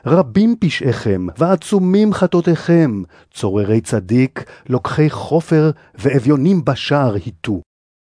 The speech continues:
לכן, המשכיל בעת ההיא יידום, כי עת רעה היא. דרשו טוב ואל רע, למען תחיו. ויהי כן, אדוני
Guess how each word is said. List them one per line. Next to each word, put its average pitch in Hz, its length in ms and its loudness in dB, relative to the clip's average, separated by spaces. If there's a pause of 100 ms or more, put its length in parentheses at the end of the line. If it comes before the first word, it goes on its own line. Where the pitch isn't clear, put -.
(240)
לכן, 190 480 0 (440)
המשכיל 156 680 -2
בעת 139 400 0
ההיא 180 480 0
יידום, 143 640 0 (220)
כי 196 200 -4
עת 185 260 -2
רעה 151 520 0
היא. 90 300 -6 (640)
דרשו 139 560 0
טוב 170 440 0 (200)
ואל 156 380 2
רע, 131 380 2
למען 165 440 0
תחיו. 156 580 -2 (500)
ויהי 110 400 0
כן, 160 340 0 (580)
אדוני 131 640 0